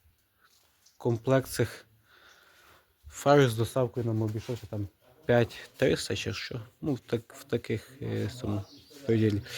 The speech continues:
Кому буде цікаво, посилання на фари залишу в описі. Е, купляли їх в компанії Harvest Group. Підписуйтесь на канал, ставте лайки, ставлю відео,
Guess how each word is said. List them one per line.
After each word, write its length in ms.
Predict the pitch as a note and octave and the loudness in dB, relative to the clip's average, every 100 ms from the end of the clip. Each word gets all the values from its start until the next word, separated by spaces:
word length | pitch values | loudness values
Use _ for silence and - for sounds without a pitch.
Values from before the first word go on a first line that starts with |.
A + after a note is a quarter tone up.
| - - | -10 -12
Кому 200 | - F#3 | 8 10
буде 160 | F#3+ F3+ | 10 8
цікаво, 500 | F3 F3+ G#3 F3+ D3 | 6 8 8 10 8
посилання 460 | - - D#3 D3+ C#3+ | 6 6 10 10 10
на 160 | C#3 | 6
фари 380 | C3+ D3 C#3 B2+ | 6 6 8 6
залишу 460 | A#2 B2+ C3 - A#2+ | 6 4 4 2 4
в 80 | |
описі. 460 | C#3+ C#3+ A2 - G2+ - - - - - - - - B2+ A#2+ - - - _ _ - - | 6 4 -2 -4 -4 -4 -18 -18 -18 -20 -20 -20 -20 -20 -20 -20 -20 -20 _ _ -16 -2
Е, 140 | G#2+ | -2
купляли 440 | - B2 C3+ C3+ C3 | 0 4 8 8 8
їх 160 | - | 4
в 40 | - | 2
компанії 720 | B2+ A#2+ B2+ B2 B2 A#2+ A2 | 4 4 4 4 6 4 4
Harvest 300 | B2+ B2+ A#2+ | 6 6 6
Group. 380 | A2 A#2+ C#3+ D3+ - - - - - - - - - - - - - - - - - - D#3 - - - - - - | 2 4 4 2 -2 -8 -8 -12 -20 -20 -20 -14 -10 -4 -4 -4 -14 -20 -18 -16 -14 -12 -12 -12 -12 -10 -10 -4 2
Підписуйтесь 540 | B2 - C#3 C3 B2+ G#2+ | 4 6 6 6 6 6
на 100 | - | 6
канал, 360 | B2 C3+ C3+ - | 4 4 2 0
ставте 360 | - A2+ - | 0 0 2
лайки, 400 | A#2 B2 B2 G#2+ - - - - | 6 6 4 0 -2 -6 -8 -8
ставлю 380 | - - A2+ A2+ | -6 2 4 6
відео, 440 | A2+ A2+ A2 G#2 | 6 6 6 4